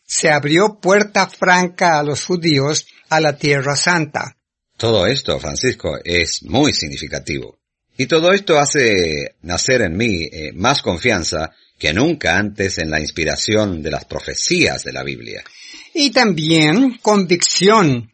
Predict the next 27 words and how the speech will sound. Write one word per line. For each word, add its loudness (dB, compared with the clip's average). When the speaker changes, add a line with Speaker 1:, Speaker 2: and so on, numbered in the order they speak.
Speaker 1:
respecto 0
a 0
que 4
estas -2
profecías 0
nos -2
dicen -2
bastante 0
relativo 0
a 4
acontecimientos 0
futuros -2
y 2
a 6
la 4
manera 2
en 2
que 2
la 2
mano 2
de 2
Dios 2
hará 2
que 0
esos -2
acontecimientos -2
resulten -2